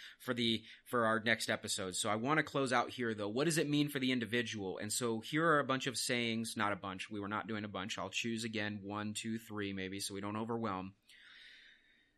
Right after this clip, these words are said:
On personal training. What does this mean for the individual? Okay. This, for you guys, is saying twenty-four. Those on tiptoe cannot stand steadily.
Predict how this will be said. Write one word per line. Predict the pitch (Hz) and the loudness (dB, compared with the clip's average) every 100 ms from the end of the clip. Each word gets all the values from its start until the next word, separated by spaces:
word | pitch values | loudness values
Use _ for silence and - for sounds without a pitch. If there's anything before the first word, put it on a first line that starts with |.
| _ _ - | _ _ 0
On | 147 143 | 4 4
personal | 135 127 117 123 117 | 2 0 0 -2 -2
training. | - 113 101 87 98 | 0 0 0 -6 -2
What | 117 143 | 2 2
does | 139 | 2
this | 156 127 | 0 0
mean | 131 123 | 0 0
for | 127 | -2
the | 120 | -2
individual? | 110 107 110 107 - - - _ _ _ _ _ _ _ _ _ _ _ _ - - _ _ _ - | 0 0 -2 -2 -8 -14 -16 _ _ _ _ _ _ _ _ _ _ _ _ -20 -20 _ _ _ -4
Okay. | 135 123 - _ _ _ - - _ - | 0 0 -2 _ _ _ -8 -8 _ -18
This, | 113 160 175 139 - - - | 4 8 10 8 6 2 0
for | - 117 | -2 -4
you | 127 | 0
guys, | 123 113 113 110 | 4 6 4 0
is | 123 - | -2 0
saying | 117 117 113 | 0 2 0
twenty-four. | - 127 143 151 - 101 - _ _ _ _ _ _ _ _ _ _ _ _ _ _ _ _ _ _ _ _ _ _ _ _ _ _ - | -2 -2 -2 -4 -4 -6 -8 _ _ _ _ _ _ _ _ _ _ _ _ _ _ _ _ _ _ _ _ _ _ _ _ _ _ -8
Those | 120 131 196 | 0 4 4
on | 214 202 | 4 2
tiptoe | 190 170 165 127 98 95 - | 2 0 0 0 0 -2 -2
cannot | 117 110 131 | 2 4 4
stand | - - 123 117 | 2 2 2 2
steadily. | 110 - 120 104 78 - | 0 2 2 0 -4 -12